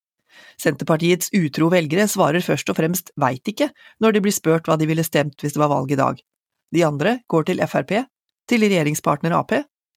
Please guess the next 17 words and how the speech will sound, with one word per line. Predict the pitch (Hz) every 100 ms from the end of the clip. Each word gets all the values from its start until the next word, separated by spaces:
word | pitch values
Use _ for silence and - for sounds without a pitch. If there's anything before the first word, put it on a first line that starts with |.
| -
eller | 269 294 -
foretrekker | 185 143 147 131
Høyre. | 151 - 98 - _ _ _ _ _ _ _ - - - -
Regjeringsprosjektet | 226 220 160 - 196 208 190 226 180
har | 170
altså | - 151 -
lite | 185 196 190 151 -
gjennomslag | 180 160 135 - 151 147
hos | 156
velgerne, | 156 139 139 151 _ _ _
og | -
samarbeidet | - 156 139 139 156 247 -
fortsetter | 165 - 208 208 233
å |
framstå | - 156 151 - 196
som | - _ - 220
et | 220